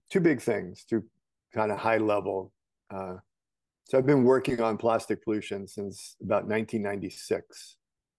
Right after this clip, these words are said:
That's a while. Um, and when we started,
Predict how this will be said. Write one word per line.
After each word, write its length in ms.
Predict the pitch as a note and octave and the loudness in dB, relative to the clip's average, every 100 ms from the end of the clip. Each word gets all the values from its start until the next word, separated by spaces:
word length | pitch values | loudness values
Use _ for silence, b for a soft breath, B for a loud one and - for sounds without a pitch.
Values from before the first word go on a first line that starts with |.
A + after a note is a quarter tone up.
| _ | _
That's 160 | G2 F#2 | -12 -4
a 40 | |
while. 600 | F#2 F2+ F#2 F2+ F#2+ G2 _ _ _ - | -2 0 -2 -4 -6 -10 _ _ _ -10
Um, 400 | F2+ F2 F2 F#2 _ _ _ _ _ _ _ _ - | -8 -6 -8 -16 _ _ _ _ _ _ _ _ -2
and 80 | |
when 120 | A2 G2+ | 0 0
we 80 | |
started, 800 | G2 - B2 B2+ A#2+ G#2+ G#2 G2 | -4 0 4 6 6 6 4 0